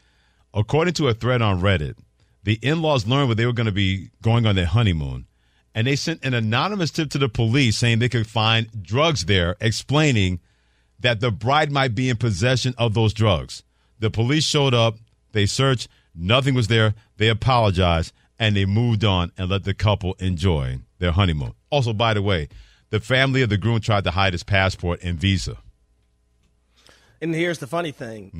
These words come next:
Speaker 1: Mm-hmm.
Speaker 2: <clears throat> Through all that nonsense, those two still got married.
Speaker 1: Yeah, they, they did.
Speaker 2: And, and, and they didn't let that break them up. It, it, you know what's crazy? It probably made them stronger.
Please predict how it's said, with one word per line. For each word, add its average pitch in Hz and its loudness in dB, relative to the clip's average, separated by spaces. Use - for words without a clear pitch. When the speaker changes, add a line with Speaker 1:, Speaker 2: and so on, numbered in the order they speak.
Speaker 1:
Mm-hmm. 233 -4
Speaker 2:
<clears throat> - -20
Through 170 0
all 165 4
that 170 0
nonsense, 143 -6
those 147 -6
two 156 -4
still 151 -4
got 143 -2
married. 127 -4
Speaker 1:
Yeah, 131 -20
they, 127 -14
they 120 -8
did. - -8
Speaker 2:
And, 147 -2
and, 139 -6
and 139 -6
they 151 0
didn't 151 -4
let 143 -4
that 139 -4
break 135 -6
them 127 -6
up. 120 -10
It, 185 2
it, 190 2
you 170 -4
know 214 4
what's 185 -2
crazy? 196 0
It 175 -2
probably 180 2
made 151 0
them 147 -2
stronger. - -8